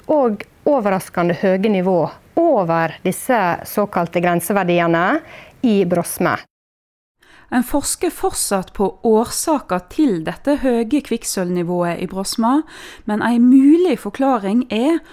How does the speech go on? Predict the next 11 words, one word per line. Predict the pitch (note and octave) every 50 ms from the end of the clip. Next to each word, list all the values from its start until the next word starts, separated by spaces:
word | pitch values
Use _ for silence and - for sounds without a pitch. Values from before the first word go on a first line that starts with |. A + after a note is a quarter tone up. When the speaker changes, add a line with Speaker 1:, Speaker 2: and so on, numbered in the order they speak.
| - - -
Speaker 2:
at | - A3 - - -
kvikksølvet | - C4 C#4 - - - - F4 D4+ C#4 A#3 F#3+ G3+ C4 D#4+ D#4+
da | - G3+ F#3 A3+ A3+ G#3 F3
har | F3 E3+
reist | E3 E3 D#3+ D#3+ - - - - - -
langt. | F3+ F3+ F3 F#3+ F#3+ D#3 - - _ - - - _ _ _ _ _ _ _ _ _ _
Speaker 1:
Fjordene | _ - - - A3+ G#3 G3+ G#3 A#3 B3+ C4+ C4 A3+ F#3+ F3
våre, | E3 E3 E3 E3 D#3+ D#3+ E3 F#3+
de | G3 - B3+ B3+ A#3 G3+ F#3 D#3
har | - - A#3 A3+ G3+ F#3 F3 - -
en | - F#3 F#3 F#3